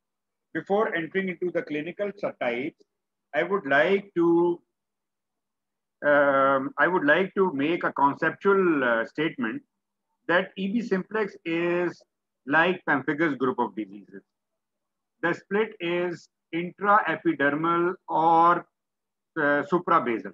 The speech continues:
Blister is usually flaccid, and, uh, this, uh,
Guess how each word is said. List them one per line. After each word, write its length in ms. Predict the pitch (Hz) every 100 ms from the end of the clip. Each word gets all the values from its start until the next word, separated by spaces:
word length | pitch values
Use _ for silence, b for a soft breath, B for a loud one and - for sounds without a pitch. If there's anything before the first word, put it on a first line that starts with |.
| _ _ _ _ _ _ _ _ _ _ _ _ _ _ _ _ _ _ _ _ _ _ -
Blister 520 | 180 - 233 240 -
is 480 | 170 175 180 165 - _
usually 560 | 160 185 185 202 202 196
flaccid, 380 | 143 127 - 135 - _ _ _ _ _ _ _ _ _ _ _ _ -
and, 380 | 156 190 208 190 _ _ _ _ _ _ _ _ _ 123
uh, 140 | 131 147 _ _ _
this, 320 | 226 220 - _ _ _ _ -
uh, 440 | 139 135 135 135